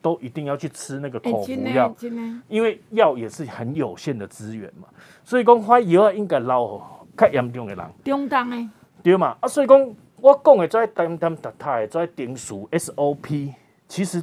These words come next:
Speaker 1: 都是在考验每个县市政府的能力啊。
Speaker 2: 欸，不过安尼听起来吼，无怪志昌大咧讲，咱逐工看疫情指挥中心，你也比十我，我甲看过啊，今仔几个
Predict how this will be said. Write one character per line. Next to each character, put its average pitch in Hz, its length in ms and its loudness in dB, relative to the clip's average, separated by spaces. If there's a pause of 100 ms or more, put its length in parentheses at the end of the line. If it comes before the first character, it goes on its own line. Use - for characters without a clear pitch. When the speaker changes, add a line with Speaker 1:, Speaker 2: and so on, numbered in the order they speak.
Speaker 1:
都 214 220 6
是 196 200 -10
在 165 180 -2
考 101 320 -12
验 131 260 -8
每 113 200 -10
个 127 140 -12
县 143 260 -6
市 139 180 -12
政 131 280 -4
府 - 200 -20
的 110 140 -14
能 104 320 -12
力 123 200 -10
啊。 - 40 -20 (560)
Speaker 2:
欸， 277 100 -6
不 269 100 -4
过 381 140 -2
安 339 120 -2
尼 381 100 -4
听 359 140 -6 (100)
起 320 80 -8
来 208 80 -6
吼， 220 240 -8 (220)
无 233 120 -8
怪 311 200 -4 (260)
志 311 180 -10
昌 269 220 -10
大 233 180 -6
咧 226 100 -12
讲， 208 260 -12 (440)
咱 349 200 -2
逐 262 120 -2
工 262 240 -4
看 302 200 -2
疫 226 120 -4
情 214 220 -6
指 269 180 -8
挥 247 120 -8
中 214 240 -8
心， 247 240 -8
你 302 40 -6
也 254 240 -2
比 285 120 -10
十 240 80 -6 (160)
我， 233 240 -4 (360)
我 277 100 -14
甲 254 160 -4
看 247 200 -4
过 220 100 -6
啊， 233 160 -10
今 220 160 -10
仔 240 120 -6
几 220 280 -10
个 190 80 -16